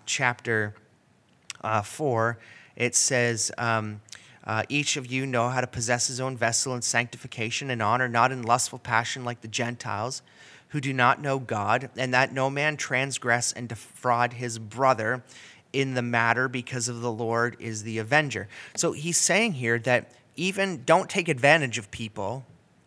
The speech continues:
when it comes to sexual immorality. This is to not rob people, not to defraud people, uh, to exploit with greedy gain your brother, your fellow Christian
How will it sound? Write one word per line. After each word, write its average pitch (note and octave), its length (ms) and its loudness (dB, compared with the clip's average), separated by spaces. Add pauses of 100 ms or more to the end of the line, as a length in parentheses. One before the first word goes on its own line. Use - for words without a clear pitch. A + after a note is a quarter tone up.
when C3+ 140 2
it - 120 -2
comes C3+ 300 0
to C3 100 -2
sexual A#2 640 0 (320)
immorality. G#2 800 -4 (680)
This E3 200 2
is D#3 220 0 (100)
to D3+ 100 -2
not C#3 360 4
rob B2+ 360 6
people, D3+ 320 -6
not B2 280 2
to C3+ 80 -8
defraud B2 600 2
people, D3 540 -4 (360)
uh, C3 220 2
to - 200 -2
exploit - 1120 2 (340)
with C3+ 460 -2
greedy C#3+ 540 -2
gain C3 840 -2 (380)
your C#3 440 4
brother, B2 880 2 (600)
your C3+ 180 0
fellow C#3 640 4 (140)
Christian B2 720 -2